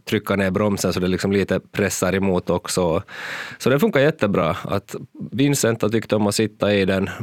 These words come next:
speciellt om man löper där det liksom i-, mera i centrummiljö.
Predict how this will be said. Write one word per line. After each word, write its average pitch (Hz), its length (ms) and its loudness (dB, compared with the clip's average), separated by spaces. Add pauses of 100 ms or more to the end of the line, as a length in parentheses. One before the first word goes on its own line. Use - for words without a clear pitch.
(180)
speciellt 110 520 0
om 104 60 2
man 98 160 4
löper 90 300 0
där 92 220 0
det 92 100 0
liksom 87 360 -2 (500)
i-, 107 120 -2
mera 101 320 2
i 95 40 -2
centrummiljö. 101 920 2